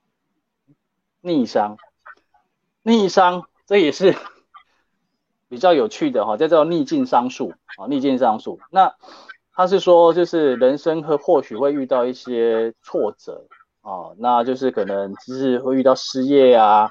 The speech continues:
啊，离婚啊、逆境这些的。那他在这个逆流程里面呢，他会有一些，哦，这个，呃，决心卡让你去抽取，哦，让你知道说，哦，你在这里里面可以反思，做一些对自己的一些深层的反思。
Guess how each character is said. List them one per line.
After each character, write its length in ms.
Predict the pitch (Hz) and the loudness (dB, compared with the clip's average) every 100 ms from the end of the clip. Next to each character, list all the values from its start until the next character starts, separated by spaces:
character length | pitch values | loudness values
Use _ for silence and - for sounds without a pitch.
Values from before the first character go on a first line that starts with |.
| - | -4
啊， 140 | 110 101 | -8 -6
离 200 | 104 113 | -6 -2
婚 260 | 123 127 | 0 0
啊、 140 | 117 110 | 0 -2
逆 220 | 131 120 110 | -2 -4 -6
境 240 | - 247 | -6 -6
这 140 | - 117 | -6 -10
些 320 | - - 104 | -10 -8 -6
的。 140 | - - _ _ - _ - | -8 -16 _ _ -20 _ -2
那 160 | 170 | 2
他 100 | 175 | 4
在 200 | 175 165 | 4 2
这 180 | 156 175 | 4 4
个 160 | 143 139 | 6 4
逆 200 | 180 143 | 4 4
流 200 | 127 135 | 4 4
程 280 | - 113 | 0 -6
里 120 | 107 107 | -4 -6
面 180 | 131 | -4
呢， 120 | 117 113 | -4 -4
他 120 | 127 | -4
会 160 | - 113 | -2 -4
有 120 | 107 | -2
一 100 | 113 | -4
些， 360 | - 117 110 | -4 -2 0
哦， 200 | 110 104 98 | 0 -2 -6
这 100 | 127 | -10
个， 280 | - 101 95 _ _ _ _ | -6 -6 -8 _ _ _ _
呃， 640 | 110 104 101 190 87 87 - | -6 -4 -2 -4 -4 -4 -4
决 140 | 127 | -2
心 200 | 127 139 | -2 -2
卡 200 | 147 - | 0 2
让 160 | 110 120 | 2 0
你 80 | 95 | -4
去 120 | 123 | -10
抽 320 | - 120 110 | -6 0 0
取， 300 | 113 - 85 - | -2 -10 -14 -12
哦， 120 | 95 | -2
让 160 | 123 120 | 0 -2
你 100 | 95 | -4
知 120 | 123 | -2
道 180 | 123 117 | 0 2
说， 180 | - 107 | 0 0
哦， 180 | 127 | 0
你 120 | 120 107 | 0 -2
在 120 | 151 | -2
这 160 | 147 135 | 2 2
里 120 | 107 | 0
里 100 | 98 | -6
面 100 | 107 | -6
可 140 | 131 | -4
以 60 | 120 | -4
反 280 | - 87 90 | -6 -12 -12
思， 380 | - 117 113 113 | -14 -8 -8 -6
做 180 | - 131 | -2 0
一 80 | 123 | 0
些 260 | 123 117 117 | 0 0 0
对 260 | 139 110 | 0 -4
自 160 | - 135 | -6 -10
己 200 | - 95 | -10 -14
的 160 | 95 110 | -10 -8
一 100 | 117 | -6
些 120 | 120 | -4
深 200 | 120 113 | -4 -6
层 140 | 127 | -8
的 40 | - | -14
反 100 | - - | -18 -20
思。 180 | - | -20